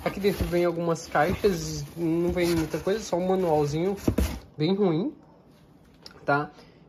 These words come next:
E ela pega essa etiqueta aqui. Eu vou ter que colocar o celular aqui em cima pra mim abrir ela, peraí. Então essas duas alcinhas aqui do lado, ó, essa e essa aqui você aperta e abre ela,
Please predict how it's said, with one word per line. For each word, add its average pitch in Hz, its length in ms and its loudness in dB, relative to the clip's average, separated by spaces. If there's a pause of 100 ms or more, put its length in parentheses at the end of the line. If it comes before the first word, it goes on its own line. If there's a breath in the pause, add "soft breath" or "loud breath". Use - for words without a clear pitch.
E 190 280 -4
ela 190 200 6
pega 185 440 2 (100)
essa 202 320 2
etiqueta 185 720 -2 (320)
aqui. - 320 -10 (280)
Eu 139 80 -2
vou 147 80 -4
ter 143 100 -14
que - 60 -20
colocar 143 280 -2
o 147 60 -2
celular 143 280 -2
aqui 143 140 -8
em 151 80 -8
cima 147 380 -6 (720)
pra 175 160 0
mim 151 460 -2
abrir 160 300 -4
ela, 127 120 -4
peraí. 147 320 -6 (3250)
Então 143 220 -14
essas 143 240 -8
duas 151 300 -10
alcinhas 170 440 -6
aqui 143 220 -8
do 147 140 -4
lado, 143 320 -2
ó, 139 100 -4
essa 139 300 -8
e 143 80 -4
essa 143 160 -6
aqui 147 160 -8 (140)
você 147 280 -4
aperta 143 540 -6
e 170 100 -2
abre 147 280 -2
ela, 113 180 -8